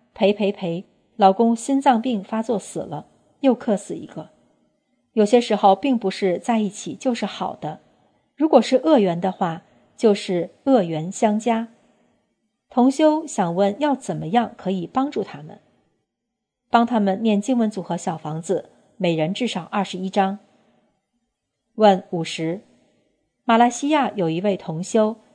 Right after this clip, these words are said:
以前着魔做了很多坏事，烧经文、恶语诽谤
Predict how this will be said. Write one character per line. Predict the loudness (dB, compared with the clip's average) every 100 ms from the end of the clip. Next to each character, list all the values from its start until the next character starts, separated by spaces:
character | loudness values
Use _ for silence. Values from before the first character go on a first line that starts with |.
| _ -4
以 | -4
前 | -2 0 0
着 | 2 2 2
魔 | 2 0
做 | -4 0 0
了 | 0
很 | -4 -2
多 | -2
坏 | 2 0 0
事， | -2 0 0 _ _ _
烧 | 0 2
经 | 2 0 0
文、 | -2 -4 -8 _ 0
恶 | 2
语 | 2
诽 | 0 -6 -4
谤 | -2 -2